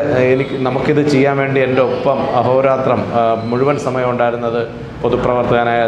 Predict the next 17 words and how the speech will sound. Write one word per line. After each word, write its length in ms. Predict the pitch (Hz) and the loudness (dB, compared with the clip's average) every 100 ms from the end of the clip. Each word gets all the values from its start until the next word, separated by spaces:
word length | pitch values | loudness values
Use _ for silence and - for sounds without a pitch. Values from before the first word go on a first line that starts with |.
| - | -2
ശ്രീ 120 | 117 107 | -2 -2
ഷൺമുഖവും 520 | 123 117 120 113 101 - - - - - 123 | -2 0 2 2 2 -2 -8 -10 -10 -6 -2
വിളപ്പിശാലത്തെ, 640 | 120 120 123 117 113 120 113 - | 0 0 2 2 2 2 2 2
ഏഹ്, 240 | 127 120 117 | 2 2 2
വിളപ്പിശാലയിലുള്ള 680 | 117 113 - 117 113 110 113 113 | 0 -2 -2 -2 0 0 0 -2
ശ്രീ 120 | 120 110 | -2 -4
ഷൺമുഖവും 500 | 113 110 120 113 110 98 - | -2 -2 -2 0 0 -2 -4
ഒപ്പം 180 | 120 135 127 | -2 0 0
തന്നെ 220 | 123 123 113 - 120 | 0 -2 -2 -2 0
ആ 40 | 139 139 | 0 0
പ്രദേശത്തുള്ള 680 | 123 120 131 - - 123 120 117 - - - - | -4 -2 -2 -4 -2 0 0 0 -4 -10 -8 0
യുവ-, 240 | 151 143 143 | 2 2 2
യുവജന 260 | 139 139 135 123 | 2 2 0 -2
സംഘടനയുടെ, 500 | 120 120 117 120 120 117 117 | -2 -2 0 0 0 -2 0
ഏഹ്, 280 | 120 117 117 113 117 | 2 2 0 -2 -4
പിന്നെ, 260 | 113 113 110 110 107 107 110 | -2 -2 0 0 -2 -2 -2
ഏഹ്, 260 | 110 107 | 0 0